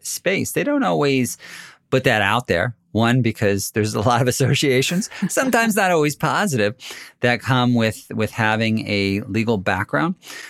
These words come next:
Speaker 1: But what I will say is being an attorney really has you steeped into thinking about ethics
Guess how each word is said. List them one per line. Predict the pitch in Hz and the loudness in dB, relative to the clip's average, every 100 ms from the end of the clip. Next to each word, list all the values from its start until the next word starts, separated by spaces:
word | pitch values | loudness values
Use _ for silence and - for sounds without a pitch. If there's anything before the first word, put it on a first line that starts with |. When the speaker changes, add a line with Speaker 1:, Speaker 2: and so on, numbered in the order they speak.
| - _ 131 | -20 _ 0
Speaker 1:
But | 135 | 2
what | 135 | 2
I | 131 | 2
will | 123 131 | 2 0
say | 127 139 113 110 101 110 | 0 0 0 0 -2 -2
is | 104 101 98 - | -2 -2 -2 -6
being | - 113 120 | -2 0 2
an | 104 | 0
attorney | - 117 127 120 98 104 | 0 0 2 2 -2 -4
really | - 101 120 143 120 | -6 -2 0 2 0
has | 117 107 107 | 2 0 0
you | 104 | -4
steeped | - 113 - | -2 -4 -4
into | - 107 101 110 98 | -2 0 0 -2 -2
thinking | 110 110 101 | -2 0 0
about | 98 95 - | 0 0 -2
ethics | 107 113 - - | -2 -2 -4 -8